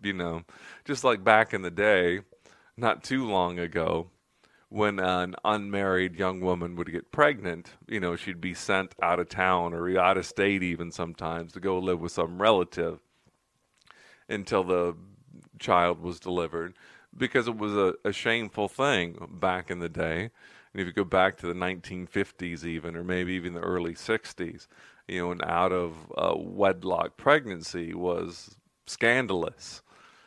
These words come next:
And so, uh, it was not uncommon to send that young woman, you know, teenager, you know, teenage mother, whoever, whomever,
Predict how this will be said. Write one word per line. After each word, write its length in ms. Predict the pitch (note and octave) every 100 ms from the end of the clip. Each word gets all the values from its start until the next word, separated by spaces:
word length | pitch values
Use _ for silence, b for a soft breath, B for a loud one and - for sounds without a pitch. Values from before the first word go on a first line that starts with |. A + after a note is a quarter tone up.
| b -
And 480 | F#2 F2+ F2 F2
so, 560 | - F#2 F2 F2 E2+ E2 _ _ b b b b b b b b b b _
uh, 200 | A#2+ G2
it 60 | F#2+
was 200 | G2+ G2
not 240 | G#2 F#2+
uncommon 720 | F2+ F#2 - F2+ F2 F2 F2 F2
to 300 | - F2 E2+
send 400 | - - G2 F#2
that 220 | F2+ F2 F2
young 320 | F2+ F2+ F2
woman, 460 | F2+ F2 F2 F2+ -
you 120 | F#2+
know, 140 | F2 E2 -
teenager, 720 | F#2+ F2+ F2 F2 E2 E2+ E2 _ _ -
you 120 | F#2
know, 80 | E2+
teenage 460 | - F#2 F2+ F2
mother, 440 | F#2 F2 E2+ F2 F2 _ _
whoever, 480 | F#2 F#2 F2 F2 E2 -
whomever, 500 | F#2 F#2 F2+ F2 E2+